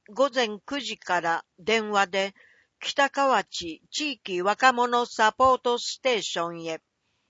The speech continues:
電話、八四一の七二二五。先着十人。問い合わせ、商工振興課。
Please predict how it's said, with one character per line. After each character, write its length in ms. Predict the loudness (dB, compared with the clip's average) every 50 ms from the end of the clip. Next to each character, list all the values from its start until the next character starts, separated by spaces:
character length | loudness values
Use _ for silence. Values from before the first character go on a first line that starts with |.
| _ _ _
電 380 | -12 -4 -2 -2 -2 -2 -2 -2
話、 240 | 0 0 0 -2 -4 _ _ _ _ _ _ _ _
八 420 | -6 -4 -4 -2 -2 -4 -6 -2
四 340 | 0 2 0 0 -2 -8 -10
一 400 | -12 -12 _ -12 -10 -10 -8 -8
の 300 | -8 -6 -6 -6 -6 -10 _ -6
七 360 | -2 0 0 2 2 2 2
二 380 | 0 -4 -6 -4 -4 -6 -6
二 460 | -8 -6 -4 -2 -2 -2 -2 -4 -4 -4
五。 420 | -2 -2 0 -2 -4 -8 -12 -18 _ _ _ _ _ _ _ _ _ _ _ _ _ _
先 380 | -12 -6 -2 0 0 0 0 -4
着 420 | -2 0 0 0 0 -2 -6 -6
十 340 | -6 -6 -4 -2 0 -2 -2
人。 260 | -4 -8 -12 -16 -18 -20 _ _ _ _ _ _ _ _ _ _ _ _ _ _ _ _ _ _ _ _ _ -4
問 260 | -2 -2 -2 -2 0
い 40 | 2
合 100 | 2 4
わ 160 | 4 2 0
せ、 340 | 0 -4 -6 -4 -4 -4 -4 -6 _ _ _ -12
商 380 | -8 -4 0 4 4 4 4 2
工 320 | 0 0 2 2 2 0
振 400 | -2 -4 -4 -4 -6 -8 -10 -10
興 320 | _ -2 0 0 0 0
課。 280 | -4 -6 -6 -6 -6 -8